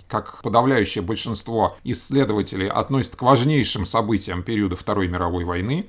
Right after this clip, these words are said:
и развиваются, если можно так сказать, отношения между, э, Финляндией, между Советским Союзом и Финляндией, которые приводят, э, к, э, военному конфликту, который мы будем сегодня обсуждать. Финляндия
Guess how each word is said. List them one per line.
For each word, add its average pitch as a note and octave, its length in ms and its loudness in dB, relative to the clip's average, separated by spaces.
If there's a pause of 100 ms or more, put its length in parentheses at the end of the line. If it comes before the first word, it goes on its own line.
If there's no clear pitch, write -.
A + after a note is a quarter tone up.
и D#3 140 4
развиваются, D3 680 6
если G2 220 -2
можно G#2 240 -2
так G2+ 160 -4
сказать, B2 320 0
отношения G#2+ 840 0
между, G2+ 720 0
э, G2 320 -2
Финляндией, A2+ 640 2
между A#2 300 -2
Советским C3 420 2
Союзом A2 460 2
и F#2+ 40 0
Финляндией, E3+ 680 0 (100)
которые F#3 360 4
приводят, C#3+ 680 2
э, - 40 -14
к, G2 720 -2
э, C3+ 200 4 (220)
военному A2 720 2
конфликту, C#3+ 580 2
который C#3+ 300 2
мы B2+ 100 2
будем A#2+ 220 2
сегодня A#2+ 300 0
обсуждать. E2+ 600 -4 (220)
Финляндия G3+ 760 4